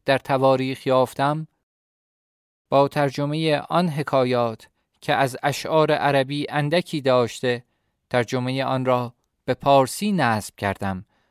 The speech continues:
و اکثر اشعار عربی و فارسی که در متن حکایات اشارت به خود کردم،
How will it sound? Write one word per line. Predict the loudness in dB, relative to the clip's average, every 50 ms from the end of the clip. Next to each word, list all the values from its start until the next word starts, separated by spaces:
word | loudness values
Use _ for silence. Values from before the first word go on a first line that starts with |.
| _ _ _ _
و | 0
اکثر | 0 0 0 -2 -2 0 0 0 0 -2
اشعار | -2 -4 -6 -2 0 2 2 2 2
عربی | 0 0 0 0 0 -2 -2 -4 -6 -2
و | -2 -2 -4
فارسی | 0 2 2 2 2 0 -2 -6 -6 -6 -6 -8 -12 _ _ _ _ _ _ _ -6
که | -6 0
در | 2 2 2 2
متن | 2 0 0 0 0 -2 -2
حکایات | -2 -2 -2 -4 -2 0 0 0 2 2 2 2 2 0 -2 -8 _ _ _ _ _ _ _ _ _ _ _ _ _ _
اشارت | -4 -2 2 4 4 4 4 4 2 0 _
به | -4 -4
خود | -2 -2 -4 -4
کردم، | -2 -2 -2 -2 0 -2 -2 -2 -2 -4 -8